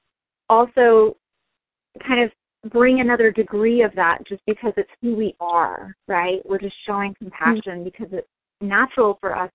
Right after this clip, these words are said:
Speaker 1: to be compassionate towards our students.
Speaker 2: Right.
Speaker 1: Please,
Speaker 2: Right.
Speaker 1: please, please,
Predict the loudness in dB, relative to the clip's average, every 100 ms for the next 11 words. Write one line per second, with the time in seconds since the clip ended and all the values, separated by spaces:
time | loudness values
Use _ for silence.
0 | _ -18 -12 -14 -14 -10 -8 -8 -16 -18
1 | -12 -12 -10 -12 -12 -14 -14 -12 -20 _
2 | _ _ _ _ _ _ _ -4 4 4
3 | 2 -8 -20 _ _ -4 2 2 2 2
4 | 0 -2 _ _ 0 2 0 -4 -12 -10
5 | -6 -6